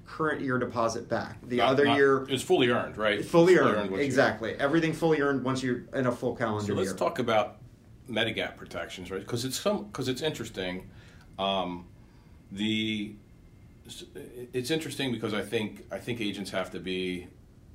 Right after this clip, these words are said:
Speaker 2: very thoughtful about how the guaranteed issues for Medigap work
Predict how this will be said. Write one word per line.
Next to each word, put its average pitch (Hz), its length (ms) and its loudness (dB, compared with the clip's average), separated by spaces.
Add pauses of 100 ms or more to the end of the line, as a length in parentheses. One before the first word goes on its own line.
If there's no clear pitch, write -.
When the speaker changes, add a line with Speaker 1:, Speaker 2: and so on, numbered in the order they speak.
(180)
Speaker 2:
very 98 500 -6
thoughtful 92 680 -6
about 87 580 -2 (140)
how 90 560 -4
the 92 80 -8
guaranteed 90 420 -4
issues 90 240 -8
for 90 140 -10
Medigap 87 560 -4
work 87 320 -8